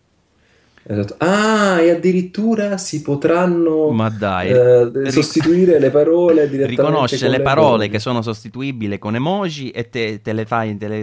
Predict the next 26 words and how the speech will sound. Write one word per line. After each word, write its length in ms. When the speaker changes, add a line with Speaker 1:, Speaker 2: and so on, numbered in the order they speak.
Speaker 2:
eh, 180
evidenzi 360
in 100
arancione. 580
Se 160
ci 180
premi 360
te 100
la 100
sostituisce 520
da 80
solo 240
con 140
le 80
emoji 260
corrispondenti. 680
Quindi 120
tu 60
scrivi 320
movie, 480
vabbè, 180
film, 500
Speaker 1:
Eh, 20
Speaker 2:
e 100
ti 140
esce 240